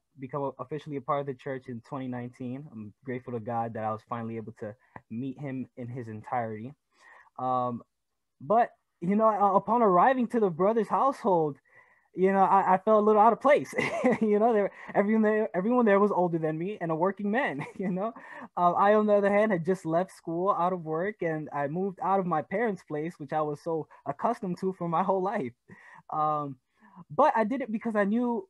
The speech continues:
I knew God was calling me. I didn't really understand what I was getting into, <laughs> but I knew God was calling me, amen? And, uh, so you, you give it some time.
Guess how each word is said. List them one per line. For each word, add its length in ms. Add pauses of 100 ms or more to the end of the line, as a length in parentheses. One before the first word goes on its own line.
I 40
knew 140
God 160
was 120
calling 340
me. 100 (420)
I 60
didn't 140
really 160
understand 300
what 100
I 20
was 100
getting 160
into, 380 (400)
<laughs> 340
but 240
I 120
knew 180
God 220
was 140
calling 420
me, 160
amen? 360 (600)
And, 260
uh, 380 (1800)
so 140
you, 240
you 100
give 160
it 80
some 140
time. 440